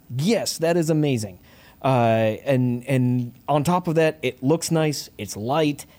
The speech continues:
and it doesn't have an ex-, a whole bunch of extra bullshit that you don't really care about. And, and that, you know, even if it had this extra thing that you might use one time in the entire life, you just don't care, right?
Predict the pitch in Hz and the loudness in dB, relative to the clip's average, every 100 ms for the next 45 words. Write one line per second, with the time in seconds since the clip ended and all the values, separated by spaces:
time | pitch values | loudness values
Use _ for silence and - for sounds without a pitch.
0 | _ _ _ _ - 143 123 117 120 139 | _ _ _ _ -4 0 2 2 0 -2
1 | 127 147 170 123 156 147 147 - 127 113 | 0 0 0 0 0 0 -2 -4 -6 -2
2 | 180 175 156 151 165 131 139 202 - 147 | 0 0 0 -2 0 -2 2 0 2 -4
3 | - 127 127 135 143 139 - - - 131 | -4 -8 -2 0 -2 -6 -18 -14 -4 2
4 | 151 165 170 165 156 147 143 127 123 135 | 4 6 4 2 0 2 2 4 2 0
5 | - - - 135 139 131 131 131 131 135 | -4 -20 -10 0 2 4 2 0 0 0
6 | 131 127 120 - 147 131 113 113 160 165 | 2 0 -2 -10 -2 -2 -2 -6 -2 0
7 | 165 156 139 131 170 170 165 151 165 - | 0 -2 -2 -4 0 0 0 -2 -4 -2
8 | 143 160 151 139 - 120 143 135 143 131 | -2 0 0 -2 -2 -2 -2 -2 -2 -2
9 | 113 131 147 143 143 139 131 123 127 127 | -2 -2 -2 -2 -2 -2 -2 -2 -2 -2
10 | 120 120 120 - - - - - 185 196 | 0 -2 -2 -6 -20 -20 -20 -6 0 2
11 | 202 185 160 127 - 131 98 80 - _ | 2 2 0 0 -4 -4 -4 -10 -20 _
12 | 120 120 123 127 | -6 -2 -2 -4